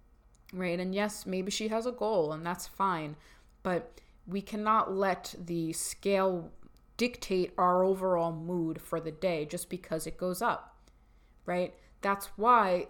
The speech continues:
for someone like her, it's probably a good idea for her to take a step back from weighing herself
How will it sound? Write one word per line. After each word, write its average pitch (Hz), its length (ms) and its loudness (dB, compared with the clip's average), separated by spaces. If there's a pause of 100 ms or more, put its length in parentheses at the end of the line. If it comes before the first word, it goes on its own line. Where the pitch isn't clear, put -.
for - 260 -6
someone 175 380 -4
like 165 160 -4
her, 220 400 4
it's - 200 -4
probably 185 500 0
a 180 60 0
good 175 140 0
idea 165 280 0
for 165 180 -6
her 165 180 -4
to 156 180 -8
take - 240 -8
a 147 60 -8
step - 360 -6
back 175 260 -2
from 165 260 -8
weighing 160 340 -10
herself 151 540 -6